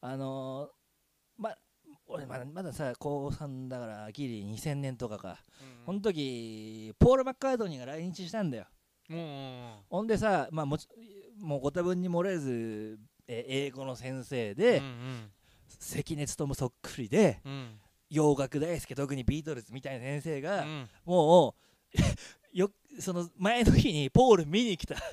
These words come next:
Speaker 2: うん。
Speaker 1: 見-、見に行ってきた次の日が授業だったのよ。
Speaker 2: うんうん。
Speaker 1: テンション高すぎて。
Speaker 2: うんうんうん。
Speaker 1: もう、もう、<laughs> もうライブレポずっと。
Speaker 2: うんうんうん。いいね。
Speaker 1: もう、「一曲目ないないでさ」とか。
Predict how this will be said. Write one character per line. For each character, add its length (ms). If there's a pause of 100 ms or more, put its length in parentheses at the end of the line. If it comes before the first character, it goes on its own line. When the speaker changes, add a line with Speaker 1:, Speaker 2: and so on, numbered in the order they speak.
(120)
Speaker 2:
う 60
ん。 20
Speaker 1:
見-、 160
見 120
に 140
行 100
っ 20
て 100
き 80
た 80
次 220
の 60
日 120
が 80
授 160
業 80
だ 60
っ 20
た 160
の 60
よ。 100
Speaker 2:
う 40
ん 20
う 40
ん。 440
Speaker 1:
テ 80 (120)
ン 40
シ 120
ョ 40
ン 120
高 320
す 120
ぎ 100
て。 140
Speaker 2:
う 20
ん 40
う 20
ん 480
う 40
ん。 40
Speaker 1:
も 140 (200)
う、 80
も 160 (360)
う、 40
<laughs> 0
も 140
う 80
ラ 140
イ 80
ブ 120
レ 80
ポ 140
ず 80
っ 40 (120)
と。 200
Speaker 2:
う 40
ん 20
う 40
ん 560
う 40
ん。 60
い 120
い 40
ね。 260
Speaker 1:
も 80
う、 80
「一 160
曲 240
目 100
な 160
い 60
な 140
い 40
で 100
さ」 320
と 100
か。 200